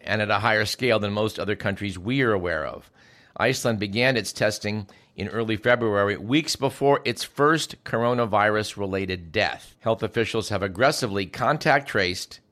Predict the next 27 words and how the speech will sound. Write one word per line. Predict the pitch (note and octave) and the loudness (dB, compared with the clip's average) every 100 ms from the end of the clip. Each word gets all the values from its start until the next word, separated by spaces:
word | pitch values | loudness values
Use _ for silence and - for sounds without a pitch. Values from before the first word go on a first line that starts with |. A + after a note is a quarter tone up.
| _ _ | _ _
and | G2+ A2 | -4 -4
quarantined | - C3 A#2+ G2+ G2 D#2+ D#2 E2+ - _ _ - | -2 0 0 0 -4 -6 -8 -12 -18 _ _ -10
both | F2 A#2+ A#2+ | 0 2 2
confirmed | - A2 - G#2+ G#2+ | -2 -4 0 0 0
and | G#2 A2 | -2 -2
suspected | - A2 - F#3+ F#3+ A2+ G#2+ - - | -2 -4 2 2 4 0 -2 -8 -6
covid | A#2 G#2+ G#2 F2+ | 0 0 0 -2
nineteen | F#2 F#2 - F#2+ E2+ - _ | -4 -6 -8 -6 -6 -8 _
cases. | - E2 D#2+ - - - - _ _ _ _ _ - | -8 -6 -6 -10 -12 -14 -16 _ _ _ _ _ -4
Government | A#2+ A#2 A2+ | -2 0 0
data | A#2 A#2 A2 | 2 2 2
shows | - A2+ G#2+ | 0 0 0
there | G#2+ G#2 | 2 4
are | G2 | 2
one | G2 A#2 B2 | 2 0 2
thousand | B2 A2+ G#2 G#2+ | 2 2 2 -2
eighty-six | G#2 G#2+ G2+ - G2 | -4 -4 -4 -4 -6
confirmed | - G2+ - A2 G2 | -6 -8 -2 -2 -2
infections | F#2+ G#2+ G#2 - F#2+ | -4 -2 -2 -2 -4
in | G2 | -2
Iceland, | F#2 F#2+ - G2 G2+ | -2 -2 -2 -2 -2
that's | F2 | -4
a | E2 | -8
few | - F2 | -8 -6
days | D#2+ D#2+ | -6 -6
old | E2 E2+ D#2 | -6 -6 -6
now, | D2+ D#2 | -6 -6